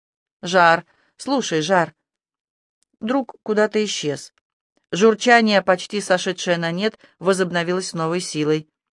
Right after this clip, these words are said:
Судя по бурному издевательскому перешептыванию за сортиром, спутники улучили момент и померились таки, и теперь спорили насчет результатов. Рыска покачала головой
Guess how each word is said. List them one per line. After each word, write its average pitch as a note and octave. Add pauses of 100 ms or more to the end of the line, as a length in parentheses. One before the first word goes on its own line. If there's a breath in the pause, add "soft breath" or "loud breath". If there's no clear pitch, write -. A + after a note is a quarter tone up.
(260)
Судя D#3+
по D#3+
бурному E3
издевательскому D#3 (200)
перешептыванию D#3+
за D#3
сортиром, D#3 (420)
спутники A#3+
улучили A3
момент G3+ (200)
и F#3+
померились G3
таки, D#3 (280)
и E3
теперь G#3
спорили G#3+
насчет F3+
результатов. F3 (1080)
Рыска D3+
покачала D#3
головой C#3